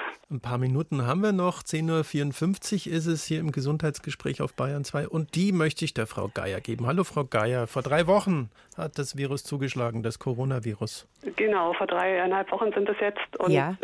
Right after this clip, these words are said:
Speaker 2: äh, guten Morgen.
Speaker 3: Guten
Speaker 2: Erstmal.
Speaker 3: Morgen. Hallo.
Speaker 2: Und, ähm, die Beschwerden, die akuten, sind, äh, besser geworden. Ähm, aber ich, äh, habe immer noch gute und schlechte Tage. Und das, die schlechten überwiegen eigentlich zurzeit schon wieder.
Speaker 1: Hm.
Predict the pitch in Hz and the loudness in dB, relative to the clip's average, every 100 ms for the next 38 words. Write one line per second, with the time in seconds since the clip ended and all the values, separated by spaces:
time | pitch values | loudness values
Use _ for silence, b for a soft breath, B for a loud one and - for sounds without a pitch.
0 | - 175 175 175 180 175 B B - 185 | -2 0 2 2 0 -4 B B 0 2
1 | 160 156 175 B B B 214 180 165 139 | 4 2 0 B B B 2 4 4 4
2 | 147 220 - - 180 151 127 - B - | 4 4 0 0 0 2 -2 -6 B -10
3 | - - 190 190 - - 170 175 180 180 | -2 0 2 0 -2 0 2 2 2 2
4 | 175 185 175 175 180 190 185 175 165 175 | 4 4 4 2 4 4 4 4 2 2
5 | - - 220 196 185 180 - - - 156 | 2 0 2 2 2 0 0 -4 -4 -6
6 | 156 156 196 240 208 190 190 208 220 226 | -4 0 2 2 4 4 4 4 4 2
7 | - B B B - 185 185 190 185 190 | 0 B B B 0 4 4 4 4 4
8 | - 180 180 - 170 - - 175 170 170 | 2 2 2 2 0 -2 0 2 2 0
9 | 175 185 208 196 196 185 - 175 - - | 0 2 4 4 2 2 0 -4 -8 -12
10 | - - 170 - 226 226 196 156 - 214 | -6 -4 -2 0 0 2 2 2 0 0
11 | 247 - 208 214 208 175 170 - - - | -2 0 2 4 4 2 0 -6 -6 -2
12 | 175 170 180 196 165 170 170 196 226 208 | 0 0 0 0 0 2 2 2 2 2
13 | 190 196 - - 196 - 190 - 190 185 | 0 -2 -4 -4 -2 0 0 2 2 4
14 | 190 175 | 2 2